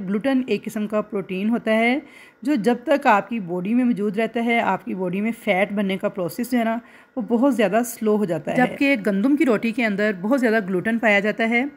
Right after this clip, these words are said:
इसलिए जो फिटनेस एक्सपर्ट्स हैं उनका ये मानना है कि अगर आप वज़न कम करना चाहते हैं तो आप अपने डाइट चार्ट के अंदर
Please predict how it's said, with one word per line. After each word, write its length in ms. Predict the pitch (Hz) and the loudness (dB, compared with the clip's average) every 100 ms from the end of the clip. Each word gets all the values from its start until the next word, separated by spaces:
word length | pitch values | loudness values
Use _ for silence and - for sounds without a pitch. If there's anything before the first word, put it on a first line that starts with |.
| - - | -14 -10
इसलिए 320 | 214 226 226 | -6 -2 -2
जो 100 | 202 | -4
फिटनेस 540 | 214 202 - 240 254 - | -6 -6 -2 -2 -2 -4
एक्सपर्ट्स 560 | 214 - 208 196 214 - | -6 -4 -2 -2 -2 0
हैं 120 | 233 | 0
उनका 240 | 220 190 208 | 0 -2 -2
ये 100 | 196 | 0
मानना 320 | 185 160 180 | 0 0 0
है 220 | 226 233 | 0 0
कि 120 | 233 202 | 0 0
अगर 140 | 202 | 2
आप 160 | 202 160 | 0 0
वज़न 260 | 160 214 | -2 -2
कम 200 | 226 220 233 | -2 -2 0
करना 240 | 214 214 | 0 0
चाहते 280 | 214 202 226 | 0 -2 -2
हैं 220 | 220 214 | 0 0
तो 80 | 214 | 0
आप 140 | 196 190 | -4 -4
अपने 240 | 208 208 | -4 -4
डाइट 320 | 160 170 - | 0 2 2
चार्ट 300 | - 208 175 | 0 0 0
के 100 | - | -2
अंदर 240 | 202 190 | -4 -2